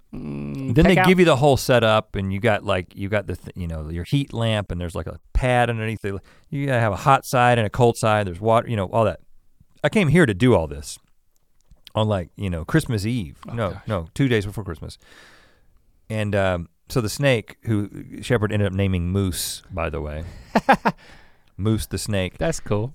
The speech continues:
Speaker 2: uh, was in our office, sealed up. You know, he couldn't get out of the terrarium.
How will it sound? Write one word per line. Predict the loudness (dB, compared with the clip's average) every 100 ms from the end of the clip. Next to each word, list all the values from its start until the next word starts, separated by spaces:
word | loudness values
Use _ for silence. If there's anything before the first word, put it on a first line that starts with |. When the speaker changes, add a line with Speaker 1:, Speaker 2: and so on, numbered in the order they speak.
| 0
Speaker 2:
uh, | 2 4 4 0 -4 -2
was | 2 4
in | 4 4
our | 4
office, | 6 4 2 -8 -12 -18 _ -20 -20 -14 -10 -10 -14 -14
sealed | -10 -4 0 2
up. | 2 -2 -8 -16 _ _ -20 -20 _ -6
You | -4
know, | -2
he | -4
couldn't | -4 -4 -2
get | -2
out | -2
of | -4
the | -8
terrarium. | -6 -6 -4 -6